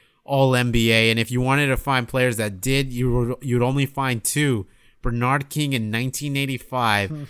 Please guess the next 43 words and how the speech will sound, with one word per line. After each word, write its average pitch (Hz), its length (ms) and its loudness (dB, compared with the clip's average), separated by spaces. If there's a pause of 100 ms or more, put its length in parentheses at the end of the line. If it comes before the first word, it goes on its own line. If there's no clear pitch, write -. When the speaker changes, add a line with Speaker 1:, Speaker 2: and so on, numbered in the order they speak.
(140)
Speaker 1:
led 123 220 0
the 135 60 2
league 131 280 2
in 131 120 0
scoring 117 540 0
and 107 100 -2
then 110 140 -2
tore 127 360 2
his 113 180 -2
A 123 160 -4
C 113 300 0
L, 113 380 4
Speaker 2:
Oh. - 160 -16
<laughs> - 40 -8
Speaker 1:
therefore 131 340 4
limiting 127 400 2
the 120 80 -4
number 120 220 -4
of 104 80 -8
games 113 260 -2
he 147 240 -4
played. 104 460 2 (360)
And 123 80 -8
then 131 120 -2
Pete 170 340 0
Maravich 147 480 2
in 120 160 -2
nineteen 139 420 0
seventy-eight 127 760 0 (340)
had 120 380 4
a 139 80 -2
bunch 135 260 2
of 135 180 -2
injuries 135 460 0
as 104 180 -4
well 123 460 2 (260)
and 117 120 -4
fell 139 260 -2
just 160 340 -2
short 160 280 0
of 139 120 -4
carrying 135 320 0
his 131 340 0